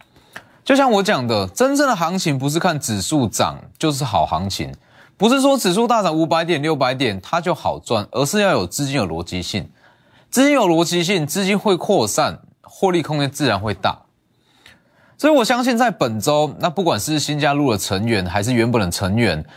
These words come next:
都已经了解到说资金扩散它的威力到底有多强。从新唐延伸到包含其他的二三线的M C U，好，那再从台积电设备一路扩散到像是升阳半这些，一路这样扩散下去，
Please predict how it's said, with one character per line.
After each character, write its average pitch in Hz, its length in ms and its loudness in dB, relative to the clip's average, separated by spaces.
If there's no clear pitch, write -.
都 262 140 4
已 226 40 0
经 233 120 2
了 196 160 2
解 175 160 0
到 160 180 2
说 175 200 0
资 226 320 -2
金 208 200 -2
扩 196 280 2
散 143 180 0
它 139 100 -2
的 123 140 2
威 123 180 2
力 127 160 2
到 139 280 -2
底 98 160 -8
有 87 160 -4
多 87 240 -6
强。 71 280 -6
从 226 160 2
新 262 240 2
唐 190 240 2
延 165 220 2
伸 185 240 -2
到 175 240 2
包 170 220 0
含 147 120 -2
其 143 200 -6
他 151 160 0
的 143 80 -4
二 151 160 0
三 135 200 -2
线 135 140 -2
的 120 80 0
M 104 180 -2
C 110 340 0
U， 107 260 0
好， 104 180 2
那 180 140 2
再 208 120 2
从 165 160 0
台 135 240 -2
积 147 120 -2
电 175 180 2
设 147 260 0
备 127 200 0
一 139 120 -2
路 208 160 4
扩 175 280 0
散 160 180 0
到 151 140 2
像 139 180 -2
是 131 100 -4
升 127 200 -2
阳 107 180 0
半 110 180 0
这 104 120 -4
些， 101 320 -4
一 147 80 4
路 180 100 6
这 214 60 4
样 202 80 0
扩 180 180 0
散 160 160 0
下 139 220 0
去， 104 300 -6